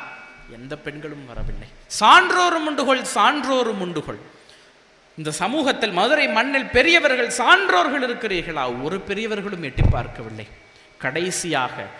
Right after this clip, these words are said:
"தெய்வமும் உண்டுகொள், தெய்வமும் உண்டுகொள்." இந்த மண்ணில் தெய்வம் இருக்காடா?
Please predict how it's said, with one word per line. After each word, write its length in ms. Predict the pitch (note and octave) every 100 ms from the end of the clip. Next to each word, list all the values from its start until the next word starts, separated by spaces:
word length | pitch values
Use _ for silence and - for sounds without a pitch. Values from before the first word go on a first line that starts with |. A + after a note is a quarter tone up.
| - - C3
"தெய்வமும் 640 | D3 E3+ F#3+ F#3+ G#3 G#3+
உண்டுகொள், 520 | G#3 G#3 G#3+ A3 A3
தெய்வமும் 560 | F3+ G#3+ A3 G#3+ A3 G#3+
உண்டுகொள்." 440 | G#3+ A#3+ B3+ C#3+ - - -
இந்த 100 | D#3+
மண்ணில் 360 | D3+ G#3+ D4 A3+
தெய்வம் 340 | F3+ D#4 D#4+
இருக்காடா? 600 | G#3 F3 G3+ D3 A2+ C3+